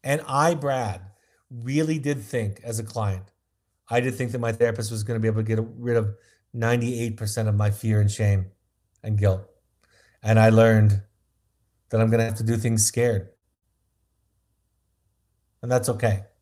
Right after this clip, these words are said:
That's okay. Somebody says, "I find that when I validate and reflect back my children's feelings, they feel like I'm speaking in a formulaic way and it loses its, its impact." How many times can you say, "Thanks for letting me know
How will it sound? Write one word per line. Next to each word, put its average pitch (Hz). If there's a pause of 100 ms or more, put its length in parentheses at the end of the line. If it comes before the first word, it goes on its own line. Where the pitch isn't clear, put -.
(1080)
That's 104
okay. 101 (1800)
Somebody 151
says, 135
"I 135
find 156
that 139
when 139
I 127
validate 135 (320)
and 120
reflect 131
back 131 (280)
my 123
children's 123
feelings, 131
they 113
feel 123
like 120
I'm 113
speaking 127 (260)
in 120
a 117
formulaic 117
way 117
and 113
it 113
loses 113
its, -
its 110
impact." 107 (460)
How 143
many 160
times 143
can 135
you 127
say, 117 (320)
"Thanks 135
for 131
letting 123
me 120
know 110